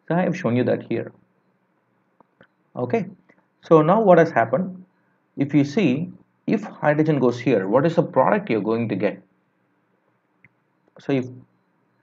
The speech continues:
it goes as per plan, it should have been this way. Hydrogen, hydrogen, I'll get one more hydrogen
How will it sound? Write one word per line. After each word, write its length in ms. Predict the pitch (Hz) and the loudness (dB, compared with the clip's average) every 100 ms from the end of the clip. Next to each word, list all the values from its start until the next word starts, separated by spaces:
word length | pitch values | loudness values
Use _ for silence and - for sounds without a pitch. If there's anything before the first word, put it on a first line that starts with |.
| _ _ _ _ _ _ _ _ - | _ _ _ _ _ _ _ _ -2
it 180 | 143 | -2
goes 260 | 127 165 - | 4 2 2
as 260 | - 131 - | 0 -2 0
per 180 | 156 | -2
plan, 680 | 135 - 110 117 190 - - _ _ _ _ _ _ _ _ _ _ _ _ _ _ _ _ _ _ _ _ _ _ _ _ _ _ _ _ _ _ _ _ _ _ _ - | -2 -4 -4 -4 -4 -8 -12 _ _ _ _ _ _ _ _ _ _ _ _ _ _ _ _ _ _ _ _ _ _ _ _ _ _ _ _ _ _ _ _ _ _ _ -14
it 140 | 120 | -12
should 200 | 120 143 | -6 -2
have 180 | 135 127 | 0 0
been 200 | 135 151 | -2 -4
this 200 | 117 120 | -6 -8
way. 140 | - - _ _ _ _ _ _ _ _ _ _ _ _ _ _ _ _ _ _ _ _ _ _ _ _ _ _ _ _ _ _ _ _ _ _ _ _ _ _ _ _ _ _ _ - | -14 -16 _ _ _ _ _ _ _ _ _ _ _ _ _ _ _ _ _ _ _ _ _ _ _ _ _ _ _ _ _ _ _ _ _ _ _ _ _ _ _ _ _ _ _ -10
Hydrogen, 640 | 113 117 139 190 - - - | -6 -6 -4 -6 -8 -12 -10
hydrogen, 380 | 113 110 110 175 | -4 -2 -2 -4
I'll 160 | 123 107 | -4 -4
get 160 | 120 | -4
one 160 | 113 110 | -4 -2
more 200 | 120 120 | -2 -2
hydrogen 440 | 113 104 104 170 | -2 -4 -4 -6